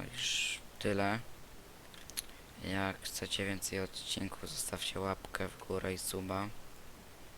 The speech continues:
Jak będzie... Jak będzie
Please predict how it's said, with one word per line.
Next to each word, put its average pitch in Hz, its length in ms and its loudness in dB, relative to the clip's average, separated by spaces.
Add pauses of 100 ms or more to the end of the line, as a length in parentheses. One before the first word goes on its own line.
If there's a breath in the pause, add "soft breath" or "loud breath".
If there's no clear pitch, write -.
(1040 loud breath)
Jak 98 220 2
będzie... 95 600 4 (3750)
Jak 104 200 6
będzie 107 720 6